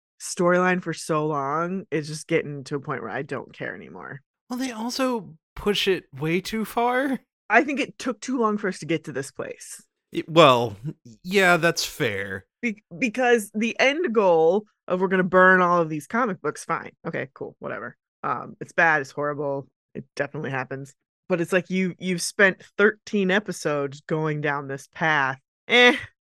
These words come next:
Speaker 1: we coulda gotten here in eight. That's, that's where I'm
Speaker 2: Oh,
Speaker 1: at.
Speaker 2: so much.
Speaker 1: Yeah.
Speaker 2: We, this could have been much, much quicker.
Speaker 1: Yeah. We cut over to Thornhill, and Clifford is like, "Look, there's been some allegations about you having a kiss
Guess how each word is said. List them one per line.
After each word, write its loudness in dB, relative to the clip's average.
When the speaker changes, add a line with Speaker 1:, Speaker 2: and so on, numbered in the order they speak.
Speaker 1:
we -4
coulda 4
gotten 2
here -4
in -10
eight. -10
That's, -10
that's -2
where 0
I'm -2
Speaker 2:
Oh, -4
Speaker 1:
at. -10
Speaker 2:
so -2
much. -8
Speaker 1:
Yeah. -4
Speaker 2:
We, -2
this -6
could -2
have -6
been -10
much, -8
much -14
quicker. -14
Speaker 1:
Yeah. -10
We -6
cut 2
over 4
to -6
Thornhill, 0
and 2
Clifford 6
is 0
like, 4
"Look, 4
there's 4
been 6
some -2
allegations 4
about 2
you 0
having 0
a -4
kiss -2